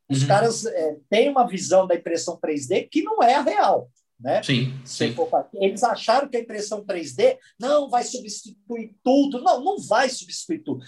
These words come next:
Speaker 1: Vai substitu-, essas impressões três D caseiras não vão substituir,
Speaker 2: Não.
Speaker 1: né? O que vai substituir a impressão três D é assim, você tem lá uma máquina israelense que trabalha com
Speaker 2: É,
Speaker 1: cinco
Speaker 2: a
Speaker 1: materiais de engenharia,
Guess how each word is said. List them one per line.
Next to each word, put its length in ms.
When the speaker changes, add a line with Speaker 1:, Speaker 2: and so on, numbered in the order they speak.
Speaker 1:
Vai 200
substitu-, 540
essas 460
impressões 600
três 320
D 280
caseiras 920
não 240
vão 240
substituir, 680
Speaker 2:
Não. 160
Speaker 1:
né? 240
O 120
que 180
vai 180
substituir 640
a 40
impressão 420
três 220
D 80
é 60
assim, 340
você 260
tem 240
lá 220
uma 160
máquina 400
israelense 640
que 100
trabalha 400
com 160
Speaker 2:
É, 220
Speaker 1:
cinco 120
Speaker 2:
a 120
Speaker 1:
materiais 600
de 120
engenharia, 800